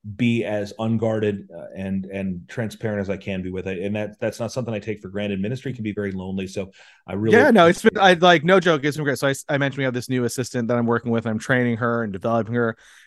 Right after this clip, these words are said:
Speaker 2: And we talked about mentoring, right? And I had a professor in college, in seminary named Bobby Clinton, huge guy on mentorship and leadership. And he talks about, like, vertical mentoring, like, right, there's people who are pouring into me, then the people I'm pouring into.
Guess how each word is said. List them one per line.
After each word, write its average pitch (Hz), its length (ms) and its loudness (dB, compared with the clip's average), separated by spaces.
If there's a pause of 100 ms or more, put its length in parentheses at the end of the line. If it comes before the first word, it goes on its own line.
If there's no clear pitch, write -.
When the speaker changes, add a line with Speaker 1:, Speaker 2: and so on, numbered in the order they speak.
Speaker 2:
And 135 120 2
we 131 80 6
talked 139 260 4
about 120 340 4 (140)
mentoring, 139 460 2
right? 110 260 0
And 107 260 -2
I 117 120 -2
had 123 160 4
a 104 320 0 (100)
professor 139 480 4
in 117 80 2
college, 120 400 4
in 113 220 0
seminary 160 320 4
named 120 180 0
Bobby 120 220 2
Clinton, 110 440 -4 (160)
huge 123 220 -2
guy 110 180 2
on 104 80 0
mentorship 107 600 -2
and 95 120 -4
leadership. 104 480 -2 (400)
And 120 140 2
he 135 80 6
talks 120 260 2
about, 113 360 2 (260)
like, 107 280 -2
vertical 165 800 6
mentoring, 139 720 2
like, 127 260 -2
right, 127 140 2
there's 113 200 -4
people 165 240 -2
who - 20 2
are 143 40 -2
pouring 143 240 2
into 131 120 2
me, 117 240 0
then 113 140 -2
the 110 80 -4
people 120 200 -2
I'm 117 120 0
pouring 117 240 -4
into. 110 360 -2